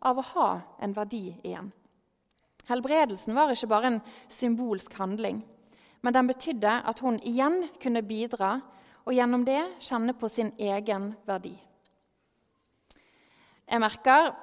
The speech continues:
i møte med disse tekstene her at jeg er glad jeg lever i et samfunn som sier at mennesker har verdi, uavhengig av såkalt nytte, som man har for hverken, som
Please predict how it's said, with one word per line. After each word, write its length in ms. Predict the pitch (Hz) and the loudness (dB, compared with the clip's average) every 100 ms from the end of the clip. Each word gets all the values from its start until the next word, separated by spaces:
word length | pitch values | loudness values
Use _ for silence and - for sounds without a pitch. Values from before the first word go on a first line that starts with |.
| - - | -20 -8
i 80 | 233 | -2
møte 320 | 208 202 254 | 0 -2 0
med 80 | 220 | -2
disse 200 | 190 220 208 | -2 -4 -4
tekstene 400 | 196 - - 202 | -4 -4 -4 0
her 280 | 240 302 262 | 2 2 2
at 160 | 208 | -2
jeg 160 | 226 214 | -2 -4
er 80 | 196 | 2
glad 380 | 220 233 262 220 | 6 8 6 4
jeg 140 | 196 - - _ - | -2 -4 -18 _ -2
lever 320 | 233 214 190 185 | 2 4 2 -2
i 60 | |
et 80 | 185 | -4
samfunn 540 | - 196 190 247 302 349 285 | -4 -4 -2 -2 0 -2 -8
som 160 | - 220 | -6 -4
sier 280 | 220 220 220 | 0 2 2
at 120 | 214 | 2
mennesker 520 | 196 202 226 202 190 208 | -2 -2 -2 -2 -2 2
har 280 | 196 185 - 202 | 0 0 -6 -4
verdi, 400 | 196 226 269 294 - _ - | -2 -2 -4 -6 -14 _ -6
uavhengig 680 | 214 214 220 202 185 180 190 190 | 2 2 2 -2 -4 -4 -4 0
av 260 | 190 180 185 | 0 0 -4
såkalt 360 | 220 208 180 190 | -4 -4 -4 -6
nytte, 500 | 185 - _ 202 220 - _ - - _ _ _ _ _ _ _ _ - | -10 -10 _ -8 -8 -12 _ -20 -20 _ _ _ _ _ _ _ _ -10
som 260 | 220 196 | -4 -2
man 140 | 196 202 | -2 2
har 220 | 202 190 | 2 2
for 180 | 190 190 | -2 -4
hverken, 640 | 190 - 190 190 180 202 | -6 -4 -4 -4 -6 -6
som 380 | 220 202 190 | -4 -4 -4